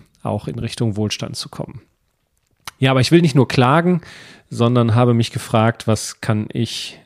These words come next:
beitragen, äh, um, ja,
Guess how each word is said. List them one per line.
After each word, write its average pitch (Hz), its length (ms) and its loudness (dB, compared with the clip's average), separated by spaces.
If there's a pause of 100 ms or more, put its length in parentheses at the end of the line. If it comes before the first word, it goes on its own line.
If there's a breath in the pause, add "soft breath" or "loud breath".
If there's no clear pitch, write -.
(100)
beitragen, 120 960 0 (520 loud breath)
äh, 107 160 -4
um, 104 580 -4 (840)
ja, 101 300 -4